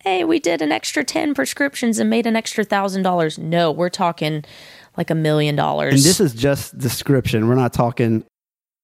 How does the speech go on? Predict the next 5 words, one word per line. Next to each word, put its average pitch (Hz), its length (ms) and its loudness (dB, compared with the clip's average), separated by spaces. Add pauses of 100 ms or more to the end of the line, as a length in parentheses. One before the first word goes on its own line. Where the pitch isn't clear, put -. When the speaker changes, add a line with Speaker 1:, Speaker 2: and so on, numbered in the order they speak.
(1160)
Speaker 2:
supplements 135 680 0
or 107 200 -2
shoe 180 320 2
inserts 127 500 0
or 117 180 2